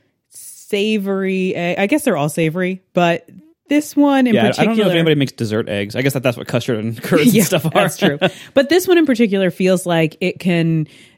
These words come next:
Speaker 1: transfer to different meals. It's not a breakfast egg, whereas I feel like scrambled, over easy, omelet, all of these things, they're breakfast eggs. And for me and my brain, for some reason, breakfast and sweet go hand in hand.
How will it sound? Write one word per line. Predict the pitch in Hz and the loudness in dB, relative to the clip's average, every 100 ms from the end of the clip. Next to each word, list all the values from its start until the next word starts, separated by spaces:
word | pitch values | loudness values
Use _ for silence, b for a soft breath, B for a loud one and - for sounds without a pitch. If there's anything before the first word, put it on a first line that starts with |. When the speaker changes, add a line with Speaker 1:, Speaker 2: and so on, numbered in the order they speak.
| B 175 _ _ | B -20 _ _
Speaker 1:
transfer | - 220 196 190 190 185 180 - 180 165 | -14 -10 -4 -2 0 0 -2 -2 0 0
to | - | -2
different | 151 165 151 160 160 | -6 -2 -2 -4 -4
meals. | 147 151 143 98 160 | -2 -2 -2 -6 -6
It's | - 180 | -6 0
not | 190 196 214 247 | 2 4 2 0
a | |
breakfast | 190 165 165 - 160 - | 0 -2 -4 -2 -4 -4
egg, | - 139 156 - b b b b | -8 -10 -12 -18 b b b b
whereas | - 180 165 156 170 170 | -2 2 2 0 0 0
I | 175 | 0
feel | - 214 208 | 0 0 2
like | 196 170 | 2 0
scrambled, | 165 - 190 185 175 175 170 | -2 -4 0 2 2 2 0
over | 156 143 156 | -2 -2 -4
easy, | 175 180 156 170 160 - | -4 -2 -2 -4 -6 -4
omelet, | 175 170 165 165 - | -2 0 -2 -2 0
all | 254 | 0
of | 254 | 0
these | 214 190 | 0 -2
things, | - 160 151 | -2 -2 0
they're | 170 | -2
breakfast | 143 143 147 - 226 - | -4 -4 -6 -6 -8 -4
eggs. | 262 294 302 - | -2 -2 -4 -4
And | 190 185 | -2 -2
for | 196 185 | 0 -2
me | 190 202 | 0 0
and | 185 | 0
my | 175 | 0
brain, | 160 170 175 165 | -2 -2 -2 -2
for | 165 | -4
some | 151 165 | -4 -4
reason, | 165 160 156 | -2 -2 -2
breakfast | 147 151 - 156 156 | -4 -6 -6 -8 -6
and | 147 | -8
sweet | - 165 160 - | -6 -8 -8 -4
go | 156 | -4
hand | 156 156 147 | -2 -4 -4
in | 151 | -6
hand. | 156 160 190 | -4 -6 -8